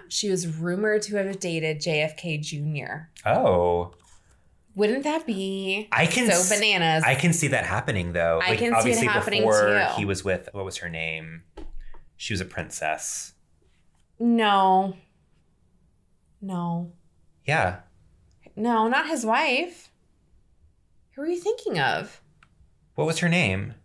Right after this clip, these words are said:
Speaker 1: M-, Mebla. I don't know.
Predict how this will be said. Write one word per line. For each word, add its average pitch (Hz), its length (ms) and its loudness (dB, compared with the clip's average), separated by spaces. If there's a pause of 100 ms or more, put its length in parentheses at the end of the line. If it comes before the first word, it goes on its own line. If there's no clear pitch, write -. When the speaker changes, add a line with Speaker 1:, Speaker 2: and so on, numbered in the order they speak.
(720)
Speaker 1:
M-, 185 500 -8 (340)
Mebla. 190 1500 -4 (840)
I 185 80 -4
don't 185 140 0
know. 147 280 -2